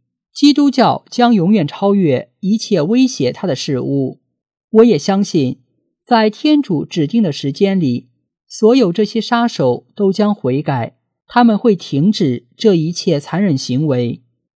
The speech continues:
这就是让我继续前进的动力。”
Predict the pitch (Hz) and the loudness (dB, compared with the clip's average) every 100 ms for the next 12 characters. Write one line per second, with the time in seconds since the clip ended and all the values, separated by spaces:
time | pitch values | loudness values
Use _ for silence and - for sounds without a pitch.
0 | _ - 269 254 262 202 180 208 175 147 | _ 0 2 2 0 -2 0 0 0 0
1 | 123 110 - - 247 208 - - - 139 | 0 -2 -8 -4 -2 -2 -2 -4 -6 -6
2 | 151 233 175 180 151 131 135 120 - | -4 -2 -2 -2 -2 -2 -2 -4 -8